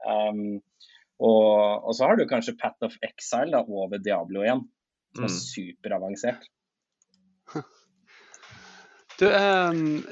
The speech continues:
Speaker 3: ja, og, og, eh, jeg tror kanskje at vi, vi runder av litt der. Nå, eh, jeg tror ikke at vi, ja, kanskje noen av dere har en ambisjon om kanskje en gang å komme på en topp hundre-liste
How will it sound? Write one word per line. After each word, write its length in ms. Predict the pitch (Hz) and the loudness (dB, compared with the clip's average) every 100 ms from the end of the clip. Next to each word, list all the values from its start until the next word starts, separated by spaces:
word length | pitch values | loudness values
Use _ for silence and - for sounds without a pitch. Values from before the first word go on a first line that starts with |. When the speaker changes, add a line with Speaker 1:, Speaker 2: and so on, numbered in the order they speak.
| - | -4
Speaker 3:
ja, 180 | 170 196 | 2 2
og, 220 | - 180 180 170 | 4 2 2 2
og, 300 | 170 160 151 | 2 4 2
eh, 1120 | 143 139 139 - - - - _ _ - - - | 0 -4 -6 -12 -20 -20 -20 _ _ -20 -12 -10
jeg 100 | 175 | -6
tror 200 | 226 220 | -4 0
kanskje 300 | 185 - - | 0 2 0
at 80 | - | 0
vi, 160 | 160 151 143 143 | 0 2 2 2
vi 140 | 143 135 131 131 | 0 0 0 -2
runder 320 | 139 143 - | 0 2 2
av 200 | 165 202 | 2 2
litt 140 | 147 - | 0 0
der. 240 | 214 202 - | 0 0 0
Nå, 140 | 165 170 160 | 4 4 4
eh, 500 | 143 139 135 - - - | 2 0 -2 -8 -14 -14
jeg 140 | - | -10
tror 140 | - 165 | -8 -2
ikke 160 | 190 | -2
at 80 | - | 0
vi, 160 | 147 160 147 131 123 123 - _ _ _ _ - | 0 2 0 0 -2 -6 -12 _ _ _ _ 0
ja, 120 | 156 170 143 117 - - - _ | 2 2 0 -10 -12 -20 -20 _
kanskje 400 | - 156 - 220 180 | -8 -6 -6 -6 -4
noen 220 | 160 156 | -2 -4
av 100 | 143 | -4
dere 180 | - 127 | -8 -6
har 420 | 135 135 135 - - | -4 -4 -4 -8 -10
en 160 | 135 131 | -8 -6
ambisjon 400 | 135 131 143 135 | -6 -6 -6 -6
om 80 | 120 | -4
kanskje 320 | 135 123 139 | -6 -2 -2
en 80 | 135 | -2
gang 160 | 127 | -6
å 80 | 123 | -6
komme 240 | - 131 | -8 -8
på 160 | 131 131 | -6 -6
en 80 | 127 | -6
topp 240 | 131 - | -10 -10
hundre-liste 640 | 135 127 151 143 - 135 | -10 -6 -6 -6 -8 -8